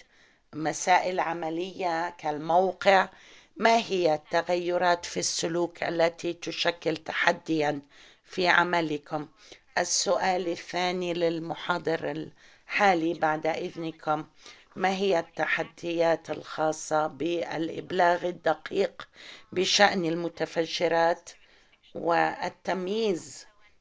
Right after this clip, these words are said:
بين، آه، أكسو وأكسو؟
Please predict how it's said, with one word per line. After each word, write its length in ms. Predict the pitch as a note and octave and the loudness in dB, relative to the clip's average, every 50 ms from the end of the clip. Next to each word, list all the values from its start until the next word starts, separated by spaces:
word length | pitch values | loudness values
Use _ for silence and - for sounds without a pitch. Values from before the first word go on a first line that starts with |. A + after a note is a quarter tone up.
| _ _ - | _ _ -20
بين، 520 | - - - F3+ F#3+ F#3+ F3 E3+ F3 F3+ F3 E3+ E3+ - F#3+ - _ _ _ _ _ _ _ _ _ - - | -6 0 2 2 4 2 2 -2 -4 -4 -2 -2 -2 -4 -6 -14 _ _ _ _ _ _ _ _ _ -14 -8
آه، 800 | - E3 E3+ E3+ E3+ E3+ E3 D#3+ D#3 D#3 D3+ E3+ E3+ - D#3 - - - - | -4 -2 0 2 2 2 2 2 2 2 0 -2 -4 -6 -8 -10 -10 -6 -4
أكسو 460 | F#3+ G3+ - - - - G3+ G3 F#3+ | -4 -4 -2 -2 -2 2 2 2 4
وأكسو؟ 760 | F#3 F3 E3 - - D#3 D#3 D3+ - - - - - D3 | 4 4 2 2 0 -4 -4 -4 -6 -10 -12 -12 -12 -14